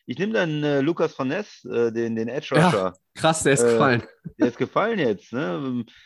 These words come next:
Speaker 1: Den hatte man schon au-, auf der zwölf vielleicht mit überlegt, auf der dreizehn bei Green Bay und, äh, Seattle sammelt den jetzt ein, hat dann, äh,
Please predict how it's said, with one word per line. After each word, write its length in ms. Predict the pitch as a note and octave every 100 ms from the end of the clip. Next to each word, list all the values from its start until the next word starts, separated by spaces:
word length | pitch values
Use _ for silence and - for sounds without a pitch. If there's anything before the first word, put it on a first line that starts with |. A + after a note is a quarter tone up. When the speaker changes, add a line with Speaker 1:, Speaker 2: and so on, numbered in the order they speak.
| _ _
Speaker 1:
Den 300 | - A#2 A#2+
hatte 180 | C3 C3+
man 160 | C3+
schon 300 | B2+ C3+ C3+
au-, 180 | A#2+ A#2+
auf 240 | G2+ A#2 -
der 220 | A#2 G2+
zwölf 420 | - A#2+ C#3+ D3+
vielleicht 380 | D3 C#3 C3+ -
mit 180 | C3+ B2+
überlegt, 340 | B2+ B2+ B2+
auf 120 | A#2+
der 100 | A#2
dreizehn 540 | F#2+ G2 A#2 C3 C#3 A#2
bei 160 | A2+
Green 340 | G#2+ A#2+ C3+ C3
Bay 300 | B2+ B2+ _ _ -
und, 340 | A2+ A2+ G#2
äh, 160 | A2+ G#2+
Seattle 640 | - G#2+ G#2 B2+ B2 A#2+
sammelt 260 | A#2 B2+ A#2+
den 100 | B2
jetzt 200 | A#2 G2
ein, 400 | A#2+ C#3 D3+ B2
hat 180 | A#2+ -
dann, 380 | A#2 A#2+ A#2+
äh, 380 | G#2+ G#2+ G#2 G#2